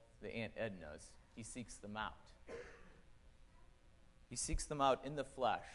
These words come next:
so that we can hold God. And he seeks them out with a name so you can call on him, the name Jesus.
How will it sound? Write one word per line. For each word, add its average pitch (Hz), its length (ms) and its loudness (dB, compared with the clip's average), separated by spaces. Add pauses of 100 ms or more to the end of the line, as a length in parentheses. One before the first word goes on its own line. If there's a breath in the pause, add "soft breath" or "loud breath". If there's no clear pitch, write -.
(220)
so 120 220 0
that 113 380 2 (1200)
we 123 100 -2
can 123 240 -4 (160)
hold 120 480 2 (340)
God. 98 340 2 (1700)
And 113 80 -6
he 113 80 -4
seeks 135 300 -8
them 123 180 -4
out 113 240 2
with 104 160 -8
a 98 60 -4 (120)
name 107 440 -2
so - 160 -10
you 98 160 -8
can 73 100 -10 (220)
call 123 240 6
on 80 80 -2
him, 65 360 -12 (640)
the 107 80 -2
name 107 260 2
Jesus. - 680 -6